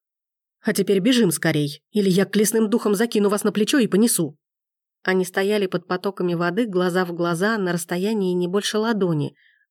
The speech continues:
а вокруг не было видно ничего, кроме серой пелены дождя. Внезапно Форстер выругался на горском наречии и, схватив Габриэль за руку, грубо потащил за собой, а она не могла сопротивляться его силе. Они соскользнули куда-то по склону, путаясь в длинной траве,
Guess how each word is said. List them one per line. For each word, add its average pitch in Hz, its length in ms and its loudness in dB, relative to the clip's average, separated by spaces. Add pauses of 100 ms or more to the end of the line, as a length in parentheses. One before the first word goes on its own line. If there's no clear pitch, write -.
а 185 80 -2
вокруг 180 360 -2
не 190 140 2
было 170 240 0
видно 185 220 -2
ничего, 180 480 -2
кроме 180 280 0
серой 220 320 -2
пелены 180 420 -2
дождя. 170 540 -4 (720)
Внезапно 202 580 0
Форстер 190 420 -4
выругался 185 560 -2
на 170 140 -4
горском 175 400 -2
наречии 196 560 -2 (340)
и, - 80 -6
схватив 190 420 -2
Габриэль 170 400 0
за 202 180 0
руку, 202 240 -2
грубо 214 260 0
потащил 175 500 -4
за 175 100 -6
собой, 170 540 -4 (500)
а 190 120 0
она 202 140 2
не 226 120 0
могла 190 300 -2
сопротивляться 180 720 -6
его 170 200 -2
силе. 151 520 -8 (840)
Они 185 220 2
соскользнули 185 640 0
куда-то 180 340 -2
по 170 140 -2
склону, 208 500 -2
путаясь 185 480 -2
в 170 60 -10
длинной 175 400 -2
траве, 170 440 -2